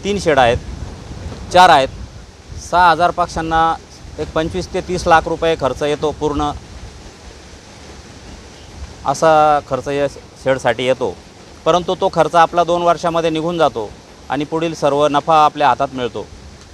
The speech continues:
ईसी फार्मिंगचा फायदा असा आहे की कमीत कमी दिवसात जास्तीत जास्त वजन पक्षी घेतो आणि फीड वेस्टच जात नाही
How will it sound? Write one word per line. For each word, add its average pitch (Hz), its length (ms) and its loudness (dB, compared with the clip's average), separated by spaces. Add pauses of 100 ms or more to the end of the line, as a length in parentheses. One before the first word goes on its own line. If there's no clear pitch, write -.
(580)
ईसी 165 200 -2
फार्मिंगचा 175 680 4 (760)
फायदा 160 280 6
असा 180 220 6
आहे 135 200 2 (440)
की 165 340 -6 (1300)
कमीत 190 280 0
कमी 208 180 2
दिवसात 190 340 2
जास्तीत 180 320 0
जास्त 175 280 2
वजन 160 320 -2
पक्षी 151 320 -6
घेतो 123 360 -2 (300)
आणि 160 180 0
फीड 180 240 2
वेस्टच 175 340 0
जात 139 280 2
नाही 107 140 -10